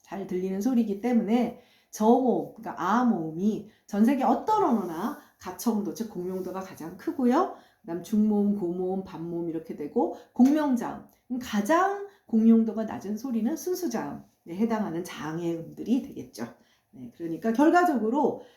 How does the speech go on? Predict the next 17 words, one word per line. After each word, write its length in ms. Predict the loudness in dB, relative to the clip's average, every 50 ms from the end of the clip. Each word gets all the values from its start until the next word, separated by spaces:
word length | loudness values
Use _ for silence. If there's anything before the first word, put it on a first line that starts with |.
| _ _ -2
반모음은 680 | 4 6 6 6 6 6 4 4 4 2 2 0 0
나머지 380 | 0 2 4 4 4 4 4 4
모음들에 600 | 4 6 6 4 4 4 2 2 2 0 0 -2
비해서 440 | -2 -4 -4 -2 -2 -2 -2 -2 -6 -12 -20 _ _
공명도가 680 | 2 4 6 6 6 4 2 0 -2 -2 -4 -6 -4 0
떨어지니까, 960 | 0 2 2 2 2 0 -2 -4 -4 -6 -2 0 2 2 2 0 -4 -10 -18 _ _ _ _ _
어, 220 | -12 -8 -8 -6 -6
그 160 | -4 -6 -6
반모음의 840 | -6 -6 -4 0 2 4 4 4 4 2 2 0 0 -2 -2 -2 -2 -2
위치에 440 | -4 -8 -10 -6 -4 -2 -2 0
따라서 580 | 2 2 2 2 0 -2 -4 -8 -12 -12 -14 -18 _ _ _ _ _ -20
이제 120 | -20 -14
상승이 460 | -6 2 4 4 4 4 4 0 0
되고, 500 | 0 -2 -2 0 2 2 2 0 -2 -6 -14 _ _ _
어, 60 | -18
하강이 480 | -8 -6 -4 0 2 2 2 2 0 -2
되고, 360 | -6 -10 -12 -12 -12 -12 -14